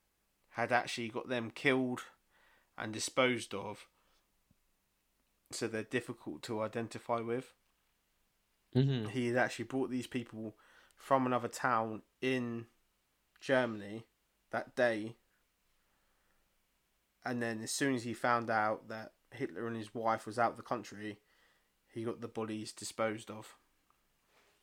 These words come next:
Speaker 1: to be found later
Speaker 2: Oh.
Speaker 1: by the Russians, obviously.
Speaker 2: Yeah, yeah.
Speaker 1: Um, where did they go, to be asked? So we've got Nazi tunnels were found in Austria,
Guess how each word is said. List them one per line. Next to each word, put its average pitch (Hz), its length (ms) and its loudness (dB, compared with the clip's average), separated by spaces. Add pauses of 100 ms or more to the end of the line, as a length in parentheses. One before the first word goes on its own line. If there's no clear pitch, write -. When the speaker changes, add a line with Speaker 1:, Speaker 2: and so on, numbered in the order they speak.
(1500)
Speaker 1:
to - 80 -10
be 113 140 -2
found 107 400 6
later 110 260 -2
Speaker 2:
Oh. - 40 -14
Speaker 1:
by 104 120 -4
the 101 80 -8
Russians, 104 400 -14
obviously. 104 400 -18 (1160)
Speaker 2:
Yeah, 87 420 4
yeah. 120 380 4
Speaker 1:
Um, 113 180 -6 (320)
where 143 140 8
did 135 180 -2
they 135 80 4
go, 147 240 6
to - 160 -6
be 117 140 -2
asked? - 560 -6 (960)
So 151 320 10
we've 131 140 0
got 127 340 8 (1600)
Nazi 175 360 4
tunnels 160 380 2
were 131 60 -6
found 131 360 6
in 123 80 0
Austria, 110 580 -2